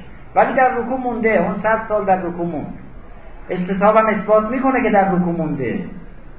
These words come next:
ولی شما بهش نرسیدید. به خاطر اینکه رسیدن شما به رکوع امام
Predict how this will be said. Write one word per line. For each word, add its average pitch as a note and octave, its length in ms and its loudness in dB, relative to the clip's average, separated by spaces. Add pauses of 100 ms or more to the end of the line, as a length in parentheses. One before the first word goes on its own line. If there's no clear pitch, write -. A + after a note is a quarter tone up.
(360)
ولی A#3 380 0
شما B3+ 260 0
بهش C#4 280 -4
نرسیدید. G#3 560 -4 (1040)
به D#3 100 0
خاطر E3+ 300 4
اینکه A#3+ 260 2 (180)
رسیدن G3+ 840 2
شما B3+ 320 2
به A#3 120 4
رکوع G#3 400 0
امام B3 540 2